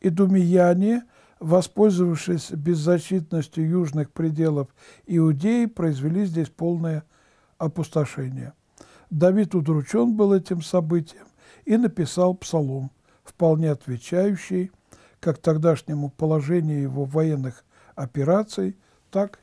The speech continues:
и душевному состоянию.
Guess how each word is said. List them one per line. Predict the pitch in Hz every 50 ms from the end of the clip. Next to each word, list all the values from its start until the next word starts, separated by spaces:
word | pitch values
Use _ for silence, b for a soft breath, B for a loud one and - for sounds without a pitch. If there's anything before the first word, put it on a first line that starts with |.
| _ -
и | - 170 156 160 165 - _ _ -
душевному | 196 160 143 143 127 - - 156 151 143 139 139 131 131 135 135 135 _ _ _ _ _ _ _
состоянию. | - - 156 123 - - 143 131 123 113 104